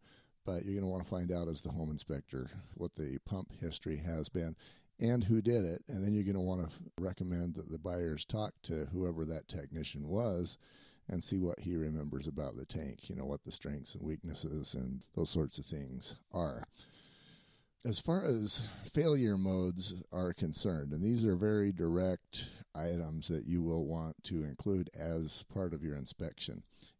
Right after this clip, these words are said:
If there is surface ponding at the leach field,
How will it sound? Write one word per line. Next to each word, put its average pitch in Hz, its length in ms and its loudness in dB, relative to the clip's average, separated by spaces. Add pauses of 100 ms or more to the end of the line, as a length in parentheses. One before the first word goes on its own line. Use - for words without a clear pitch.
If 95 120 -2
there 104 200 2
is 80 180 0
surface 120 580 0
ponding 71 800 -4 (400)
at 98 240 -2
the 104 80 -2
leach 101 400 0
field, 53 480 -6